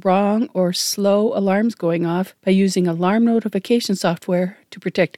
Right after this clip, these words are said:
assets and customers. Now, just a reminder that we publish twelve issues a year,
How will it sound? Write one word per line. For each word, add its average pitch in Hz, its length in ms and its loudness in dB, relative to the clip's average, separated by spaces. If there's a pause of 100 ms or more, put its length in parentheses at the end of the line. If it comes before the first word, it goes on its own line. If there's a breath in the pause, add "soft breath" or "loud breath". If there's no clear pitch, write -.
assets - 600 -6 (100)
and 196 140 0
customers. - 720 -10 (840)
Now, 196 180 4
just 247 240 2
a 381 60 4
reminder 294 460 6
that 233 180 0
we 180 100 2
publish 196 320 0
twelve 208 320 2
issues 233 340 0
a 285 60 2
year, 220 440 0